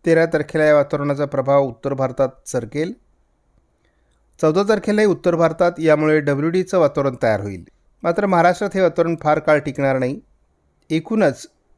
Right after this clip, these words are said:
विदर्भ आणि मराठवाड्याच्या काही भागात दहा अकरा तारखेला पावसाळी वातावरण तयार होतंय,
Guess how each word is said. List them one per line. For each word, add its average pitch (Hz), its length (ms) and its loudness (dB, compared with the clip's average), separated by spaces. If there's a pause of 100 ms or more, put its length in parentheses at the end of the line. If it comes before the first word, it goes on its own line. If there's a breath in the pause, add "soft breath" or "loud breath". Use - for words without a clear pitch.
(140)
विदर्भ 175 400 0
आणि 190 160 4
मराठवाड्याच्या 160 560 -2
काही 156 140 -2
भागात 131 340 0 (2000)
दहा 151 300 2
अकरा 180 260 2
तारखेला 165 480 0
पावसाळी 156 400 0
वातावरण 143 380 -2
तयार 139 160 4
होतंय, 131 380 -4